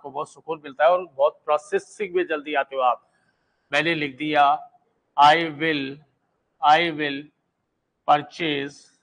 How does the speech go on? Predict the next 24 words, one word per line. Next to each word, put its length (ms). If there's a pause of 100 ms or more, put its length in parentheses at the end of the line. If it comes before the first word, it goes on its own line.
(1700)
I 140
will 260
purchase", 360
खाली 260
जगह 220
छोड़ 240
दी 160
मैंने, 340 (840)
"Fruit", 380 (840)
मैं 80
कुछ 160
फल 240
खरीदूंगा, 560
"Fruit 500 (880)
to 100
donate", 600 (680)
donate 340
का 140
मतलब 240
दान 220
करना, 260
सबको 340
आता 400
है। 360